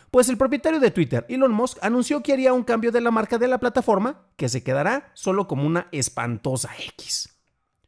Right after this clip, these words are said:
En las oficinas se removió el reconocido pájaro azul y se puso una espantosa X como el logo oficial, así como en la página de twitter punto com.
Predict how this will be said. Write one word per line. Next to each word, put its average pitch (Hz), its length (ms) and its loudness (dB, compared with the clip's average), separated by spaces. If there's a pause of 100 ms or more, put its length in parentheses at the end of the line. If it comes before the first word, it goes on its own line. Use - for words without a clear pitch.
(420)
En - 80 -6
las 220 120 4
oficinas 285 460 4
se 214 80 2
removió 165 300 4
el 185 60 4
reconocido 160 540 0
pájaro 180 280 0
azul 254 260 -2 (220)
y 247 60 -2
se 269 100 0
puso 311 180 2
una 294 140 4
espantosa 247 480 2
X 240 340 0
como 120 300 -4
el 123 80 -2
logo 170 200 4
oficial, 170 400 0
así 220 220 -2
como 254 400 2
en 233 80 0
la 226 80 0
página 233 300 0
de 220 80 2
twitter 226 300 -2
punto 233 220 -2
com. 330 220 -2